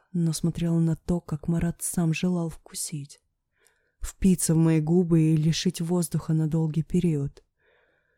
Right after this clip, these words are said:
Я ощущала всем своим телом его напряжение, его борьбу с самим собой. А потом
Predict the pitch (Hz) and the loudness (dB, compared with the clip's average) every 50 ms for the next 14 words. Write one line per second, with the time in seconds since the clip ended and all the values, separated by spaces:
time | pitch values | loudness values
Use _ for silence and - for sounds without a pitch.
0 | _ _ _ _ _ _ _ - 175 160 156 147 - 165 - - 170 160 160 156 | _ _ _ _ _ _ _ -4 -2 0 0 0 -2 -4 -4 -2 0 0 0 0
1 | - - 170 160 151 - - 170 165 170 170 - - 170 151 147 147 147 139 147 | -2 0 0 0 -2 0 0 0 2 2 0 0 -2 0 0 0 0 0 0 0
2 | 147 156 156 156 147 - 170 175 170 - 160 147 143 143 139 139 143 139 143 - | 0 0 0 0 0 0 -2 -2 -2 -2 -2 0 0 0 0 -2 -4 -6 -8 -12
3 | _ _ _ _ _ _ _ _ _ _ _ _ _ _ _ _ _ 160 160 147 | _ _ _ _ _ _ _ _ _ _ _ _ _ _ _ _ _ -4 -2 0
4 | 160 160 147 165 170 170 175 - 175 160 143 - - - 156 151 156 151 151 147 | 0 0 0 0 0 0 0 -2 -2 -2 -2 -4 -4 -2 0 0 2 0 0 -2
5 | - - 180 170 160 156 143 135 131 - _ _ _ _ _ _ _ _ _ _ | -2 -2 -2 -2 -2 -2 -4 -6 -8 -12 _ _ _ _ _ _ _ _ _ _
6 | _ _ _ _ _ _ _ _ _ _ - 180 165 - - 160 - - - 165 | _ _ _ _ _ _ _ _ _ _ -4 -4 -2 0 0 -2 -2 -2 -2 -2
7 | 170 170 175 185 | -2 -4 -6 -10